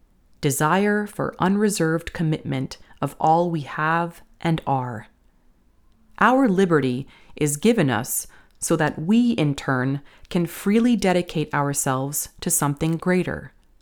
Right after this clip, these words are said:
That's, in fact, what the signers of the Declaration of Independence did themselves, concluding their document with a vow that invokes divine providence as witness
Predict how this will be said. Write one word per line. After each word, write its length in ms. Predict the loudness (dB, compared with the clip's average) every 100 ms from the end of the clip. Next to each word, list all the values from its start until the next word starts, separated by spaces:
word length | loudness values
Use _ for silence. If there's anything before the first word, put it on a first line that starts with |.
| _ _ _ _ _ _ -2
That's, 280 | 0 0 -4
in 120 | -4
fact, 440 | 0 0 0 -10 -18 -20 -4
what 180 | -2 -2
the 100 | -2
signers 560 | 2 2 2 0 -2 -4
of 100 | -6
the 60 |
Declaration 640 | -2 -4 -2 -4 -2 -2 -2
of 80 |
Independence 760 | -2 -2 -2 -2 0 0 -2 -2
did 200 | -4 -2
themselves, 800 | -4 0 2 2 0 -6 -8 -10 _ _ _ _ -4
concluding 560 | -2 0 2 4 4
their 140 | 4 2
document 760 | 2 -2 -2 -2 -2 -4 -4 -2
with 140 | 0
a 80 | 0
vow 460 | 2 2 2 2
that 140 | 0 0
invokes 580 | 0 0 0 -2 -8 -10 _ -2
divine 520 | 2 4 4 2 0
providence 800 | 0 2 2 0 -2 -4 -6 -6 -14 -8
as 200 | -6 -4
witness 600 | 0 0 2 -2 -2 -4